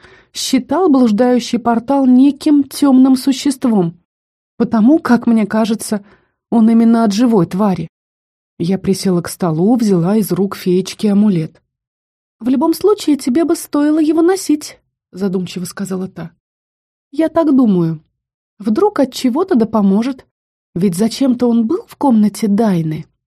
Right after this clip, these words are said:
Но почему-то она его не взяла с собой», усомнилась я, смотря на камень амулета.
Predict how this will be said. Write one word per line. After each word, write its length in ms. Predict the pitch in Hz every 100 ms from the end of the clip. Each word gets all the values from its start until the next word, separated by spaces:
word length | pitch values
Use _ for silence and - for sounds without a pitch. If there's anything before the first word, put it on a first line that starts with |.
| _ 160
Но 180 | 180
почему-то 560 | 170 180 - 170 165 170
она 160 | 165 180
его 180 | 165
не 160 | 180 180
взяла 340 | 160 190 190
с 80 | 185
собой», 500 | - 202 185 285 - _ _ _ _
усомнилась 680 | 185 196 180 175 175 170 185
я, 160 | 214
смотря 380 | - 190 160 185
на 140 | 170
камень 400 | 165 175 160 160 -
амулета. 540 | 180 180 156 -